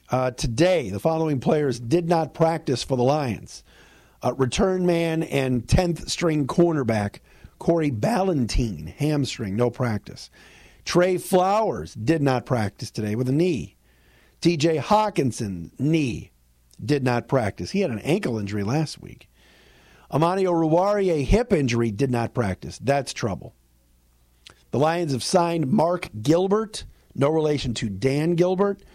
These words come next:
uh, off the Steelers practice squad, a cornerback. So they've added some depth there. He's on the active roster. We'll see about O-, Oruwariye because Amani's played pretty well this year.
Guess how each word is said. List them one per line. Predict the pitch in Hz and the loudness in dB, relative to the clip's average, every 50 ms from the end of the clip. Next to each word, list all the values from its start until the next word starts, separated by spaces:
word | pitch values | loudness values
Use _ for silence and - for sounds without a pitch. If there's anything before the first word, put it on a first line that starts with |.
| - - - - - - - - | -20 -20 -20 -20 -20 -20 -12 -4
uh, | - 127 127 120 113 107 104 104 - - | -2 0 0 2 0 0 0 -2 -4 -2
off | - 131 123 - | 0 0 0 -2
the | - 110 | -4 -8
Steelers | - - 156 165 170 185 180 175 - | -4 -2 0 0 2 0 -2 0 2
practice | 196 180 180 175 170 190 175 - | 2 2 2 2 0 0 -2 -2
squad, | - - 175 180 180 185 190 180 | 0 2 2 2 2 2 0 0
a | 165 127 | 0 -2
cornerback. | 117 - - - 170 170 180 190 196 196 180 196 202 208 214 214 - - - - _ _ _ _ _ _ _ _ _ _ _ _ _ _ _ _ _ _ _ _ _ _ _ _ _ | -2 -4 0 2 2 2 2 2 0 2 2 2 2 2 -2 -4 -8 -18 -20 -20 _ _ _ _ _ _ _ _ _ _ _ _ _ _ _ _ _ _ _ _ _ _ _ _ _
So | - - - 143 135 131 131 127 123 127 139 - | -8 -2 0 2 2 2 2 2 0 0 -2 0
they've | 135 127 117 120 | 0 -2 -2 0
added | - 147 147 143 139 127 107 | -2 0 0 0 0 -2 -4
some | - 117 104 98 | -4 -4 -4 0
depth | 123 135 139 143 - - - - | 0 0 0 0 -4 -8 -10 -2
there. | 107 127 135 135 147 165 180 - _ _ _ _ _ _ _ | 0 0 0 2 0 -2 -4 -6 _ _ _ _ _ _ _
He's | - 143 131 | -2 0 0
on | 143 131 127 | 2 2 2
the | 123 123 | 0 0
active | 120 110 - - 113 90 | 0 -2 -4 -6 -6 -4
roster. | 95 90 90 90 - - 135 | -4 -4 -4 -6 -6 -6 -4
We'll | 147 160 | -4 -4
see | - - | -2 0
about | 240 220 214 175 | 0 0 2 2
O-, | 156 139 135 | 2 0 0
Oruwariye | 139 151 151 143 135 127 113 120 131 135 127 113 107 101 98 95 | 2 0 2 2 2 2 2 2 2 2 2 0 0 0 0 -2
because | 95 98 104 101 117 | -2 -4 -4 -4 -2
Amani's | 120 139 156 190 208 196 165 - | 0 0 0 0 0 0 -2 -2
played | - - 123 117 107 - | -2 -2 -2 -2 -2 -4
pretty | - 113 110 | -6 -4 -4
well | 98 104 104 95 76 | -4 -4 -4 -6 -6
this | 73 69 - - | -8 -10 -10 -10
year. | - - - 113 | -10 -12 -14 -16